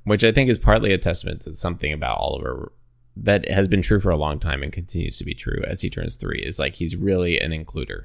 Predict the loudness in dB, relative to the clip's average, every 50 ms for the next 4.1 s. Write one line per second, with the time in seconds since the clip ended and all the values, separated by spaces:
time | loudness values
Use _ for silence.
0 | -12 -6 -6 -4 -4 -4 -6 -6 -4 -2 -4 -4 -4 -6 -8 -8 -10 -16 -20 -20
1 | -8 -4 -2 2 2 2 4 4 2 2 0 0 -4 -4 -2 0 0 0 0 -2
2 | -4 -4 -4 -6 -8 -12 -12 -12 -14 -16 -20 -20 -20 _ -20 -20 -20 -16 -8 -4
3 | -2 0 0 2 0 0 0 2 4 6 6 6 6 4 2 2 2 0 -2 -6
4 | -16